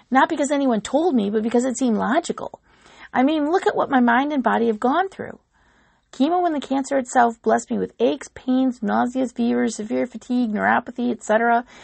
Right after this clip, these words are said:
And then when it was all over, my liver and kidneys took a hit and took a while to recover. And then my thyroid died and it almost sent me into a coma. All when I was supposed to be done with all that. Now, mind you, I went through all of that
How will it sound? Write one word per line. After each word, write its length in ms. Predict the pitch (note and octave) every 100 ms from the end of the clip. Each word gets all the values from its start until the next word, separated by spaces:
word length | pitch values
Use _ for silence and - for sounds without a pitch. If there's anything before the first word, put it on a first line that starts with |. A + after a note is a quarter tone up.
| - -
And 100 | A#3
then 80 |
when 120 | C#4+ C#4+
it 40 |
was 120 | A#3+
all 200 | B3 B3
over, 380 | D4+ F#4+ C#4 D#4+ - _ - - -
my 80 |
liver 240 | A#3 D4 C4+
and 160 | A3+
kidneys 340 | A3 F#4 F4+ E4
took 160 | C#4
a 60 | B3+
hit 180 | A#3 C4
and 80 | A#3+
took 160 | A3
a 40 | G3+
while 200 | F#3+ F#3
to 80 |
recover. 480 | F#3+ F#3 F3+ F3+ A3+ C4+ - -
And 140 | B3+ D4+
then 100 | E4
my 80 | E4+
thyroid 440 | F4+ E4 G4+ C4+
died 220 | A3 A3+
and 80 | C4+
it 120 | C4+
almost 280 | C4+ C4+ D4
sent 160 | D#4 -
me 120 | D#4+
into 180 | D#4 D#4
a 60 |
coma. 440 | - E4 F4 - G#3+ - - -
All 160 | - D#4
when 100 | F#3+
I 60 |
was 100 | C4+
supposed 240 | C4 D4+ D4
to 80 | C4
be 120 | C4+
done 440 | B3+ C4+ E4 D4
with 160 | G3+ -
all 160 | D#3+
that. 420 | - - - - - _ _ _ _ _ _
Now, 100 | -
mind 320 | A#3+ C4 D#4+ C#4+
you, 80 |
I 80 | B3
went 260 | G#3+ C4+ C#4+
through 140 | A#3+
all 180 | A#3+ D4
of 100 | B3+
that 260 | G#3 G3+